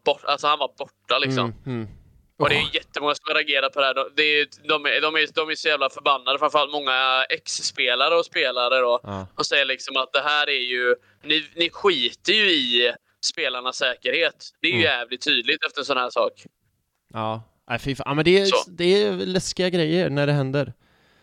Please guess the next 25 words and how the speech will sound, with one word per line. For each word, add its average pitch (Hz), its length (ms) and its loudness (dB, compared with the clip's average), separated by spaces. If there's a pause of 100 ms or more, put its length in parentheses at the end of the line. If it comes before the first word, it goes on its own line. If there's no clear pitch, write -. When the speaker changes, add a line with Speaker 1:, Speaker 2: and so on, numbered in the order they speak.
(380)
Speaker 1:
Ja, 165 280 4
ja. 131 120 0
Speaker 2:
Ja. 139 200 -4 (260)
Speaker 1:
Och 170 80 6
det 160 60 2
är - 20 0
ju 190 60 -2
inte 226 160 -6
säkert 156 280 -2
att 160 60 0
han 143 120 -2
kan 127 120 -4
spela 127 340 -2
mer 123 440 -2
någonsin. 127 840 2
Det 131 60 4
här 131 120 2
kan 170 140 -2
ju 208 80 0
få 175 200 0
såna 123 240 -2
ödesdigra 117 840 0
konsekvenser 120 560 -2
att 117 80 -4
han, 113 220 -2